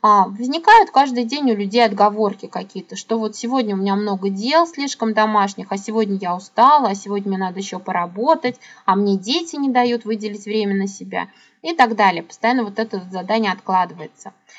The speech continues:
Если же всё-таки вот это будет преодолено, то есть наконец-то человек разрешил себе в течение тридцати минут делать то, что он хочет.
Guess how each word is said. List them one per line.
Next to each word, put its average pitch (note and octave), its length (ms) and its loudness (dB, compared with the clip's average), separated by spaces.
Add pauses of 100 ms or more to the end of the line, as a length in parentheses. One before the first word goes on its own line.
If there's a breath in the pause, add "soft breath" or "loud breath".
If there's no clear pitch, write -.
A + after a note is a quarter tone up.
(120)
Если D#4 320 -2
же C#4 160 -4
всё-таки A#3 520 -6
вот F3+ 180 -8
это A#3+ 420 2
будет A3+ 340 -4
преодолено, G#3+ 800 0
то F#3 80 -10
есть G3 160 -12
наконец-то C#4+ 640 0 (220 loud breath)
человек A3 460 0
разрешил A3 600 -2
себе G3+ 400 -2
в - 60 -20
течение A3+ 440 -2
тридцати G3 500 -8
минут A#3+ 420 -2
делать A#3 400 0
то, A#3 180 2
что G3+ 320 -4
он A3 240 2
хочет. G#3+ 560 0